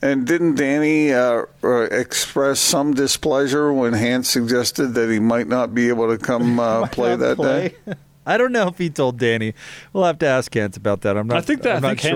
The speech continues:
Speaker 3: Hans has
Speaker 2: about
Speaker 3: said
Speaker 2: that.
Speaker 3: that,
Speaker 2: Has he
Speaker 3: yeah,
Speaker 2: said
Speaker 3: yeah.
Speaker 2: that, that, that he <laughs> told Danny he might not play? Uh, I, I just wanna know how he knew it was a heart attack.
Speaker 1: Oh, well,
Speaker 3: I
Speaker 1: um,
Speaker 3: don't wanna think
Speaker 1: I don't
Speaker 3: about
Speaker 1: know.
Speaker 3: that, man.
Speaker 1: Did they
Speaker 3: He's in his arms.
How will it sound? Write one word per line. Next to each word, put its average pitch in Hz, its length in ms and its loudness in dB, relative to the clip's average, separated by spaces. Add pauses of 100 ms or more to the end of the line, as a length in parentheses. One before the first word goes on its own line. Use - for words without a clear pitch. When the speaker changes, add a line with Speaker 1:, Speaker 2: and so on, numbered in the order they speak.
Speaker 3:
Hans 117 40 2
has 113 80 0
Speaker 2:
about 104 120 0
Speaker 3:
said 170 120 2
Speaker 2:
that. 196 80 -2
Speaker 3:
that, 117 100 2
Speaker 2:
Has 175 160 0
he 180 80 0
Speaker 3:
yeah, 196 60 0
Speaker 2:
said 185 240 0
Speaker 3:
yeah. 131 40 -4
Speaker 2:
that, 175 300 0
that, 143 380 0
that 143 200 -2
he 160 160 -4
<laughs> - 0 -
told - 400 -4
Danny 147 280 -2
he 156 60 -2
might 135 200 0
not 131 240 -2
play? 127 380 0 (680)
Uh, 175 280 0
I, 233 240 0
I 214 120 0
just 254 200 -2
wanna 233 200 0
know 190 180 2
how 180 180 2
he 185 100 0
knew 180 220 2
it 170 40 0
was 147 140 0
a 127 80 0
heart 220 240 -2
attack. - 500 -8 (1500)
Speaker 1:
Oh, 147 340 2
well, 120 400 0
Speaker 3:
I 165 240 0
Speaker 1:
um, - 60 2
Speaker 3:
don't 139 140 -2
wanna 135 220 0
think 123 200 -4
Speaker 1:
I 117 80 0
don't 107 80 0
Speaker 3:
about 110 240 0
Speaker 1:
know. 131 160 -2
Speaker 3:
that, 147 340 -6
man. - 120 -20 (440)
Speaker 1:
Did 139 160 -4
they 107 300 -2 (160)
Speaker 3:
He's 180 100 -4
in 220 140 2
his 226 120 2
arms. 214 520 -2